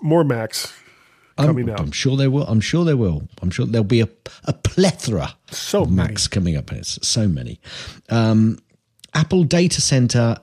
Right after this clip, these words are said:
Speaker 2: um, town heating plan may finally happen six years after it was originally touted. Do you, I remember this, you know, and that's why I put it into this, 'cause I remember that they were talking about heating,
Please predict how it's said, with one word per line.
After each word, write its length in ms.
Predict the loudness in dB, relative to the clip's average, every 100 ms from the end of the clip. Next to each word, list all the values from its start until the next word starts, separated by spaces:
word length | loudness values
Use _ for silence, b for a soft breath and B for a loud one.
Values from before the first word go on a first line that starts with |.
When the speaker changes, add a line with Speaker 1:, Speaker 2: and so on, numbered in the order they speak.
| _
Speaker 2:
um, 340 | -4 0 2 0 -4 B B
town 360 | -2 2 4 4
heating 560 | 4 4 2 2 2
plan 480 | 0 0 0 2 2 0 B B B
may 240 | 4 4
finally 560 | 2 2 2 4 4 2
happen 520 | 2 0 2 0 2
six 380 | 0 -2 -2 2
years 200 | 2 2
after 360 | 0 -2 -2
it 100 | -4
was 160 | 0 2
originally 480 | 2 2 0 0 0
touted. 580 | 0 0 0 2 -2 0
Do 100 | 0
you, 140 | 0 0
I 140 | 0
remember 500 | 4 4 4 4 2
this, 300 | 2 0 0
you 80 | 0
know, 280 | 0 0 -2 B B B B
and 120 | 2
that's 200 | 2 2
why 140 | 2 2
I 20 |
put 180 | 2 0
it 80 | 2
into 280 | 0 0
this, 160 | 0 -2
'cause 180 | -2 -4 -2
I 140 | 0
remember 520 | 2 4 4 4 4 2
that 80 |
they 120 | 0 0
were 120 | 0
talking 480 | 0 0 0 0 0
about 320 | 0 -2 -4
heating, 600 | 0 0 2 0 2 0